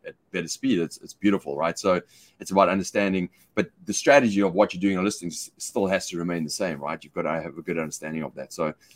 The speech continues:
um, yeah, it's, it's cool, man. I think right now there's a stat that's about thirty-six point five percent of listings that, uh,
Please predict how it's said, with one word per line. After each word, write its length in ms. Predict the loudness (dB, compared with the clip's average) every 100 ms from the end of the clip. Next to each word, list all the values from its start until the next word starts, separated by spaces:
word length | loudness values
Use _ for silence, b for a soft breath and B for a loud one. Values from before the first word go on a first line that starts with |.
| b -2
um, 340 | 0 2 -2 -8 _ _ 4
yeah, 220 | 8 10
it's, 140 | 8 4
it's 180 | -2 4
cool, 220 | 6 8
man. 280 | 8 4 -2 b b
I 100 | 2
think 180 | 4 8
right 180 | 8 10
now 160 | 8
there's 160 | 6 2
a 80 | -4
stat 300 | 0 0 0
that's 120 | -4
about 280 | -2 -2 0
thirty-six 560 | 0 0 -4 -6 -6
point 360 | -12 -4 -4 -4
five 460 | _ -2 2 0
percent 480 | -2 -6 -2 -2 -6 -6
of 320 | -2 -2 -6 _ _ _ -4
listings 440 | -2 0 0 -2 -2
that, 220 | -4 -6 -16 -8
uh, 220 | -8 -8